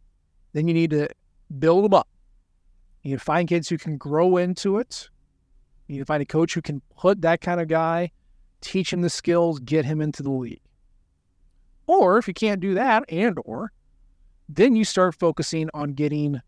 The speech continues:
elite talent in the passing game on both sides. Elite quarterbacks, receivers, and then edge rushers and corners. That's how Clemson did it.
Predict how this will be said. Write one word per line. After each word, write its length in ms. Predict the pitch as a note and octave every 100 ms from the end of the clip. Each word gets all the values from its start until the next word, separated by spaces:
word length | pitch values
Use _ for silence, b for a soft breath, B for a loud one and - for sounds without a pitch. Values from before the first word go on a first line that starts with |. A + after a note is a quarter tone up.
| _ _ D#3+
elite 640 | C#3+ C#3+ D#3 G3 G#3 - _ _
talent 560 | - E3 D#3 D#3+ D#3 - _ _ _ _ -
in 120 | C#3+
the 80 | C#3+
passing 520 | - D#3 C#3 - A#2+
game 320 | - - C#3+ - _ -
on 160 | D#3
both 200 | D#3+ G3
sides. 520 | - E3 - - - - _ _ _ _ _ _ _ _ -
Elite 240 | C3 G3
quarterbacks, 800 | - F#3 F#3 E3 D#3+ F3+ - - - _ _ -
receivers, 720 | B2+ - D#3+ D#3+ E3 E3 - _ _ _ _ _ _ _ _ _ _
and 80 | A#2+
then 160 | A2 G#2+
edge 200 | C#3+ D#3
rushers 600 | D3 E3+ - F3 E3+ E3 - _
and 120 | - B2
corners. 560 | - - - - - _ _ _ _ _ _ _ _ _ -
That's 160 | D3
how 120 | G3
Clemson 420 | F#3 B3+ B3+ A3 F#3+
did 140 | F#3
it. 140 | F#3+